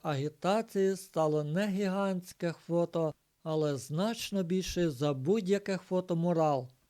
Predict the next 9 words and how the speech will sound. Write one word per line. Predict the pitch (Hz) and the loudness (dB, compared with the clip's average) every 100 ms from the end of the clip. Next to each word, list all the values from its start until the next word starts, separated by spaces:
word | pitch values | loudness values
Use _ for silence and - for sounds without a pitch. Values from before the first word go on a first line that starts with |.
| _ - | _ -8
який | 151 151 160 | -6 -2 -4
з'явився | 135 - 147 147 131 214 220 - 202 | -4 -6 -4 -2 0 0 0 0 2
у | 196 | 2
Києві | 190 190 185 175 | 2 2 4 2
на | 180 | 0
Подолі | 170 180 156 170 170 170 160 _ _ - | 0 -2 2 4 6 4 0 _ _ -6
декілька | 143 190 - 208 202 185 156 | 0 0 2 0 0 0 -2
днів | 139 156 | 0 -2
тому. | 156 - 151 147 135 135 | -4 -2 0 0 -2 -6